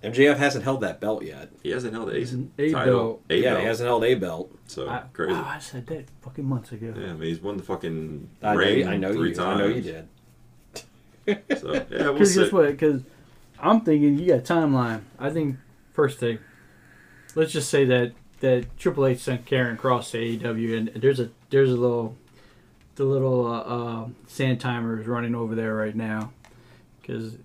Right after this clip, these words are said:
Speaker 3: time is ticking. But I think time is ticking also for A E W, is also knowing, like, okay, Daniel Bryan got another concussion. Okay. So,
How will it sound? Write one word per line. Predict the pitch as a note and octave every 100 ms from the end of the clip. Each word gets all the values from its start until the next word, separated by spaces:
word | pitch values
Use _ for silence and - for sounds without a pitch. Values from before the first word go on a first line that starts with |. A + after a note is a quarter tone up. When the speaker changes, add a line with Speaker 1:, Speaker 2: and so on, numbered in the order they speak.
| - -
Speaker 3:
time | C3 A#2+
is | A2+
ticking. | - C3+ A2 A2 A#2 - _ _ - _ _
But | - B2+ - _ _ _ _ _ -
I | C#3
think | C#3 D#3+ B2+
time | D3 C3+
is | B2+
ticking | D3 C3
also | B2+ C3 C3
for | B2 B2 A#2+
A | A#2+
E | A#2+ A#2
W, | B2+ B2 A#2+ A#2
is | A2+ B2
also | B2 A#2+ A#2+
knowing, | A#2+ A#2
like, | A#2 A2 A2+
okay, | - A#2 A2
Daniel | A2 B2 A#2+
Bryan | A2+ B2+ A#2+ B2
got | A2 A#2
another | A#2+ A2+
concussion. | A#2 G#2+ B2+ A#2 A#2+ B2+ - A#2
Okay. | A#2+ A2 G#2+ _ _ - - _ - _ _ _ _ _
So, | - C3 -